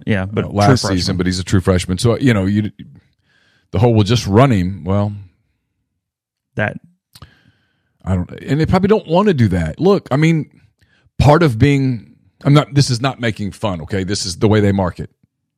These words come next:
Speaker 2: Part of being the portal king is that the portal guys work out. Agreed?
Speaker 1: Yeah, of course, sure.
Speaker 2: And so
Speaker 1: Oh, it's, it's the majority of it,
Speaker 2: And
Speaker 1: sure.
Speaker 2: so if, you know, you, if, if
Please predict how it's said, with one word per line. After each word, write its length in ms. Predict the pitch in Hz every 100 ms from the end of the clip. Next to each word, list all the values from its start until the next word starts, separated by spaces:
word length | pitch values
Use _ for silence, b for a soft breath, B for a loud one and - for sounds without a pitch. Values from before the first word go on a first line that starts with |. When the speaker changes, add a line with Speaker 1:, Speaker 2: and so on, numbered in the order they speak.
| _ _ _ -
Speaker 2:
Part 220 | 131 143
of 100 | 113
being 240 | 135 131
the 80 | 110
portal 400 | - 151 160 131
king 420 | - 101 90 90
is 180 | 90 90
that 200 | 104 -
the 80 | -
portal 340 | - 127 123
guys 280 | 107 101 90
work 180 | 104 98
out. 260 | 107 90 - _ _ _ _ _ _ _ _ _ _ _ _ _ _ _ _ _
Agreed? 380 | 98 110 123 160 - _ -
Speaker 1:
Yeah, 100 | 370
of 60 |
course, 260 | - 381 277
sure. 340 | - 330 294 - _
Speaker 2:
And 140 | 98
so 340 | - 120 110 95
Speaker 1:
Oh, 80 | 95
it's, 180 | 160 -
it's 260 | 151 - - _ _ _
the 80 | 139
majority 420 | 123 170 330 240
of 140 | 101
it, 140 | - -
Speaker 2:
And 120 | 107
Speaker 1:
sure. 0 |
Speaker 2:
so 280 | 104 120 113
if, 180 | 98 -
you 120 | 120
know, 280 | 92 92 -
you, 200 | 101 101 - 113 -
if, 160 | 98 -
if 140 | 101